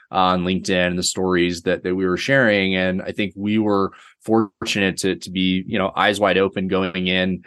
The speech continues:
and willing to make quick pivots. And so for us, we essentially made a, a pretty quick decision to shut down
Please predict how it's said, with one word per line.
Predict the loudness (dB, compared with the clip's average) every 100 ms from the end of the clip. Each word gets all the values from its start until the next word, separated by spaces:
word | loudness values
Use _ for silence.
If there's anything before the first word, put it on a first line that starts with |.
| -14 -6
and | 0
willing | 2 2
to | 2
make | 0
quick | -2 -4 -2
pivots. | -4 -4 -4 -6 -4
And | -4
so | 0 0
for | 0 2
us, | 4 2 0 -2
we | -4 -2 -2 -2 -6
essentially | -2 0 0 -2 0
made | 2 2 0 -6
a, | -8 -6
a | -8
pretty | -6 -2 0
quick | 0 -2
decision | -2 -2 -2 -4
to |
shut | 0 0 0
down | 2 2 0